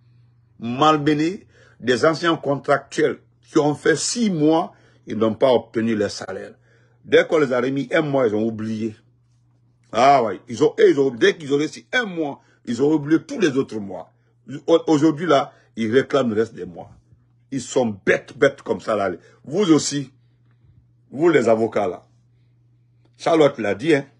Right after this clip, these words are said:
Mais certains parmi vous vont se, vont se soustraire pour aller rencontrer le daf ou bien la daf ou bien rencontrer le,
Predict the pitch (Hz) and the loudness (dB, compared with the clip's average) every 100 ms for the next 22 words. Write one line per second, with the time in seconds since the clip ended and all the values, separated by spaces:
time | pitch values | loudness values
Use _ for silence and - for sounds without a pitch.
0 | _ _ _ _ _ _ - 117 135 - | _ _ _ _ _ _ -6 2 2 4
1 | 143 - 185 151 131 127 143 117 143 135 | 2 2 -2 2 2 2 0 0 0 0
2 | 123 110 - - 151 135 107 160 - - | -6 -8 -14 -4 -4 -2 -8 -10 -12 -6
3 | 143 123 98 - 127 143 123 117 131 123 | -2 -2 -2 -4 -2 0 -2 -4 -10 -6
4 | 143 120 - _ _ _ _ - 98 101 | -8 -8 -12 _ _ _ _ -6 -4 -2
5 | 95 143 147 - 131 120 104 107 107 98 | 2 2 2 -6 0 2 2 2 0 0
6 | 131 147 135 117 113 131 139 123 127 117 | -2 -2 -4 -2 0 -2 -4 -8 -4 -4